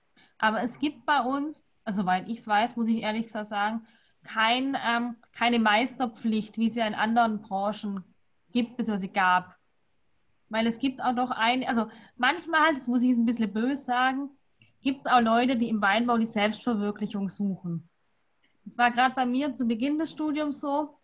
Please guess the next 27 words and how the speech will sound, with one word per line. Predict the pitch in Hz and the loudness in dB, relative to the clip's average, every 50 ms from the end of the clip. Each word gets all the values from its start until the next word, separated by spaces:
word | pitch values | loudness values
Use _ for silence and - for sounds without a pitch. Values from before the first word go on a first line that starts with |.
| _ _ _ _ _ _ _ _ _ _ _ _ _ _ - | _ _ _ _ _ _ _ _ _ _ _ _ _ _ -4
Wir | 226 226 214 | 0 2 2
haben | 233 226 | 2 2
angefangen | - 226 262 285 - - 311 294 277 247 | 2 0 0 -2 -2 -2 0 0 0 0
mit | 240 233 | -2 -2
fünfzig | - 285 294 320 - - - 269 254 | -4 -4 -4 -4 -4 -6 -6 -6 -6
Studierenden | - - 220 208 262 277 330 349 339 320 320 320 339 370 359 - _ _ _ _ _ _ _ _ _ _ | -6 -6 -6 -4 -2 0 0 0 0 -2 -4 -4 -6 -8 -14 -20 _ _ _ _ _ _ _ _ _ _
und | - 240 240 247 247 254 247 - - _ _ _ | -2 0 0 2 2 0 -2 -4 -10 _ _ _
drei | - - 247 254 | -2 0 2 2
Monate | 247 247 254 254 240 214 233 | 2 2 2 2 0 0 -2
später, | - - - 240 247 262 277 285 | -6 -4 -2 0 0 2 2 0
also | 262 220 214 | 0 0 0
nach | 214 220 247 247 | 0 0 0 0
der | - 262 226 | -2 -4 0
Weinlese, | 226 220 226 233 226 233 240 233 220 233 220 196 | 0 0 2 2 0 0 0 0 -2 -4 -2 0
waren | 214 208 220 | 2 2 2
wir | 220 | 2
noch | 214 220 214 | 0 -2 -2
fünfundvierzig. | - - 247 233 220 226 214 - 202 202 - - - 175 - - _ _ _ _ _ _ _ _ _ _ _ _ _ - 170 - - | 0 2 4 4 4 2 0 0 -4 -8 -8 -10 -14 -14 -14 -16 _ _ _ _ _ _ _ _ _ _ _ _ _ -20 -16 -6 -2
Weil | 220 226 | 0 2
dann | 233 247 233 233 | 4 4 4 2
die | 247 - | 0 0
ersten | 233 254 285 285 - 285 | -2 -2 -4 -4 -6 -6
fünf | 254 - 269 277 277 254 | -4 -2 -2 -2 -2 -2
einfach | - - 226 233 233 247 247 | -2 -2 0 0 0 0 0
festgestellt | - 247 247 247 - - - 254 240 240 233 | 0 -2 -4 -4 -6 -6 -4 -2 -2 -2 0
haben, | 254 233 226 - | -2 -2 -2 0
„Oh, | - 247 269 285 294 311 | 2 2 2 2 0 -2